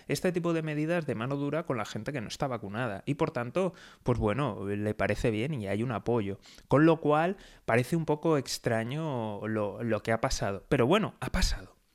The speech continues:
Después, eh, cuando comenzó estas manifestaciones que empezaron a, a bloquear toda la, la ciudad, la capital de, de Canadá, Ottawa, pues también se unieron, pues, otros grupos, ¿no?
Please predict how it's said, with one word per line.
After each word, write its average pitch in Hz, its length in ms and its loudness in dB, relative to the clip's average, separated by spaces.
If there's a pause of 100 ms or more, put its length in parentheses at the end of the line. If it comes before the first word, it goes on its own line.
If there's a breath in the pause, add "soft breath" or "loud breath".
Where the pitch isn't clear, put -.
(680)
Después, 147 840 2
eh, 113 200 2
cuando 113 240 2
comenzó 113 360 0
estas 175 260 0
manifestaciones 139 760 -4
que 120 60 -6
empezaron 123 500 -4
a, 98 240 -6 (340 loud breath)
a 113 120 0
bloquear 110 640 0
toda 110 280 0
la, 98 280 -4
la 101 160 -4
ciudad, 127 380 0
la 151 100 0
capital 104 420 -4
de, 104 340 -6
de 127 180 -4
Canadá, 151 420 0
Ottawa, 180 440 0 (520 loud breath)
pues 196 260 4
también 175 320 2
se 170 380 2
unieron, 170 640 2
pues, - 360 -2
otros 135 920 2
grupos, 120 520 4
¿no? 120 280 -8